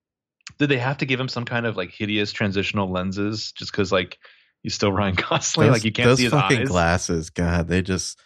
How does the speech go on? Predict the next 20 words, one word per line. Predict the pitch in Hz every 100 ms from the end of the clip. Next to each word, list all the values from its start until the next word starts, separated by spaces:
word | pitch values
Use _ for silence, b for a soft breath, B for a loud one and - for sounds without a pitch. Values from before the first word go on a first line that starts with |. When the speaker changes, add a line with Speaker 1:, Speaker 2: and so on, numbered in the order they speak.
| b
Speaker 1:
They're | 226 240
Speaker 2:
w-, | 262 -
Speaker 1:
the | 262
Speaker 2:
they're |
Speaker 1:
worst | 240 262
Speaker 2:
just | - 254
Speaker 1:
part, | 262
I | 123
Speaker 2:
the, |
Speaker 1:
think. | 113 107 98
Speaker 2:
the | 82
shit | - - 127 -
cherry | - 107 104 92
on | 87
the | 87
shit | 82 - 104
sundae, | - 95 95 87 85
man. | 82 85 95 _ _ _ _ _ -
Speaker 1:
Yeah. | 143 113 98 107 _ _ _ _ _ 123
Oof. | 110 92 -